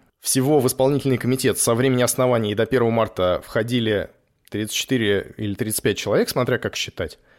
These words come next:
Из них дворянами были пятнадцать, а следующая по численности группа членов уступает дворянам почти вдвое. Это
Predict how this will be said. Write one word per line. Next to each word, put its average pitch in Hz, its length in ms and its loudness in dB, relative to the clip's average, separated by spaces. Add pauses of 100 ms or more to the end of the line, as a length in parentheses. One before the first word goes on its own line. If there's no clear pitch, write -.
(500)
Из 117 260 -2
них 143 440 0
дворянами 120 580 2
были 120 240 2
пятнадцать, 139 640 -2 (600)
а 113 180 2
следующая 165 420 0
по 139 140 0
численности 127 480 -2
группа 127 320 0
членов 190 400 0
уступает 139 420 -2
дворянам 120 540 0 (420)
почти - 260 -4
вдвое. 107 480 2
Это 101 360 0